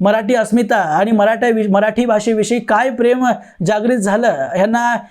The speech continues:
याचंच भान राहिलं नाही की आपण या सरकारमध्ये मंत्री आहोत. आणि मीडियासमोर यांनी येऊन वक्तव्य दिलं की अविनाश जाधव यांना जी अटक झाली आहे, ती पूर्णपणे चुकीची आहे. आणि साडेतीन वाजता असं कोणाच्याही घरी मध्यरात्री जाऊन कोणाची अटक करणं, हे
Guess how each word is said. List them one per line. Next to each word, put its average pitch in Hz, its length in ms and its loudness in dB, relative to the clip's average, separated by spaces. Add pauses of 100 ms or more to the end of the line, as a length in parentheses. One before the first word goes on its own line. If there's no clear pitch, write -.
(160)
याचंच 214 420 0
भान 247 320 0
राहिलं 233 440 0
नाही 240 200 0
की 262 80 0
आपण 247 260 0
या 254 100 -2
सरकारमध्ये 233 560 2
मंत्री 226 400 2
आहोत. 240 380 0
आणि 247 300 0 (240)
मीडियासमोर 240 640 2
यांनी 254 280 2
येऊन 240 300 2
वक्तव्य 233 420 0
दिलं 196 520 0
की 226 240 0 (360)
अविनाश 226 360 0
जाधव 233 360 0
यांना 233 180 2
जी 226 140 2
अटक 208 240 0
झाली 202 420 0
आहे, 156 100 -6
ती 226 100 0
पूर्णपणे 233 460 0
चुकीची 254 460 0
आहे. - 220 -8 (680)
आणि 202 180 0
साडेतीन 208 380 0
वाजता 233 340 0
असं 233 180 0
कोणाच्याही 220 600 2
घरी 214 360 0
मध्यरात्री 214 540 0
जाऊन 208 300 0
कोणाची 208 320 0
अटक 196 340 -2
करणं, 208 220 0
हे 196 600 0